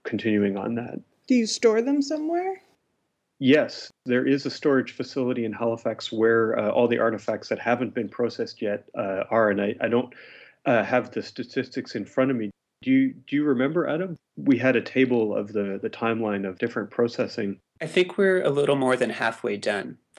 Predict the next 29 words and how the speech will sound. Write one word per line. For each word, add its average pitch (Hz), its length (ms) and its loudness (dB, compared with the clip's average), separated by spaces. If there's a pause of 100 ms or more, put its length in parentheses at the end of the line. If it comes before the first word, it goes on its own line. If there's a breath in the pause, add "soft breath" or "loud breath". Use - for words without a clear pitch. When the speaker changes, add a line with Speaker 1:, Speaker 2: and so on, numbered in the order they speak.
(100)
Speaker 3:
Um, 107 320 -6
and 123 340 2
so 151 240 0
far, 147 560 0
we've 151 180 -2
presented 151 440 -2
it 123 160 -4
publicly 120 460 -6
twice. 110 500 -2
At 127 140 -6
the 120 160 -4
Art 123 140 0
Gallery 120 300 -2
of 117 100 -8
Nova 110 220 -6
Scotia, 180 680 0 (140)
we 127 360 0
began 117 460 -2
the 110 120 -2
whole 110 240 -2
systematic 107 640 -6
process - 480 -6
there, 104 500 0
and 107 500 -4 (180)
we 117 360 4
focused 120 760 0
predominantly 110 720 0
on 107 260 -6
documenting, 160 760 -2